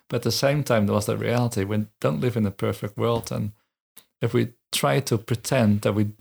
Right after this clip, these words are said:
are perfect, or we, there's elements in this world that are perfect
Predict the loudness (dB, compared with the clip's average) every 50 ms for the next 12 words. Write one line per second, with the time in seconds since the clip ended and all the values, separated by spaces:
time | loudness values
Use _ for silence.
0 | -20 _ -6 -2 0 0 0 0 -2 -2 -2 0 0 -2 -2 -4 -4 -4 -2 -2
1 | -2 0 0 0 -2 -4 -4 -2 -2 -2 -2 -2 -6 -10 _ -2 0 2 2 4
2 | 4 4 4 4 4 4 4 4 2 0 0 0 0 0 0 -2 -2 -4 _ _
3 | _ -2 0 2 2 2 0 -2 -4 -4 -6 -8 -12 -14 -14